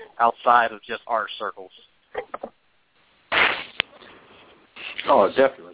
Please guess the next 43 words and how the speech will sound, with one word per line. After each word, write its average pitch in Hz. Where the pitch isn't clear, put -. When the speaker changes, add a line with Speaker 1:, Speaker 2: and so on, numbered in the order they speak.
Speaker 2:
definitely. -
Well, 139
if 120
I'm 147
not, 139
if -
I'm 120
not 123
reading 117
it 110
wrong, 123
I 107
think -
we've -
come 101
up 95
on 92
the, 90
uh, 82
two-hour 98
mark. 87
So 95
if 107
anybody 117
wants 110
to 98
start, 101
uh, 92
you 110
know, 90
any 98
closing 101
remarks 98
or 95
anything 95
like 90
that, 98
we -
can 95
go 92
ahead -
and, 85
uh, 82